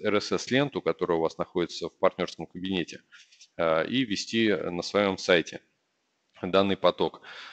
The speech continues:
А, он у вас будет автоматически там появляться. Либо вы можете просто ссылаться на наш канал в, на YouTube, ежедневно давая ссылку на него. Это работает, э,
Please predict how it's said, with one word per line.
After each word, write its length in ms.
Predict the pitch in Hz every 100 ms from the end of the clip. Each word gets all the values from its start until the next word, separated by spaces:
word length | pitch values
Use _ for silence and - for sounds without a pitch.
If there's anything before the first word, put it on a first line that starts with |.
| - _
А, 260 | - 85 87
он 280 | 87 113 120
у 20 |
вас 140 | 98 95
будет 180 | 95 87
автоматически 580 | - 92 90 90 -
там 160 | - 87
появляться. 480 | 98 85 76 - 95
Либо 220 | 151 131
вы 140 | 104 127
можете 280 | 113 - -
просто 340 | 101 - 85
ссылаться 480 | - 98 107 - 85
на 140 | 85
наш 200 | 87 87
канал 560 | - 90 85 82 80 76
в, 100 | 82
на 120 | 90
YouTube, 400 | 90 95 143 127
ежедневно 760 | 87 82 90 104 107 85 78
давая 320 | 78 87 95 90
ссылку 400 | - 82 - 76
на 80 |
него. 260 | 73 71 - _
Это 280 | 113 - 90 87
работает, 520 | 92 98 104 82 - _
э, 380 | 80 78 76 73